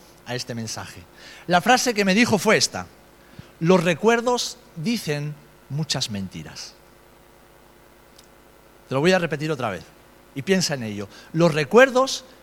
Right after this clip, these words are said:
dicen muchas mentiras". Así que siguiendo con lo que el Señor nos, eh, está hablando en este año como iglesia, vamos a reflexionar en lo importante que es olvidar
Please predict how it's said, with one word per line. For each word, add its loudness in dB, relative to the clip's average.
dicen -4
muchas -8
mentiras". -12
Así -4
que 2
siguiendo 4
con 2
lo 4
que 2
el 0
Señor 0
nos, -2
eh, -8
está 4
hablando -2
en -4
este 0
año 2
como -2
iglesia, 0
vamos 2
a 0
reflexionar 0
en -4
lo 2
importante -2
que 2
es -2
olvidar 0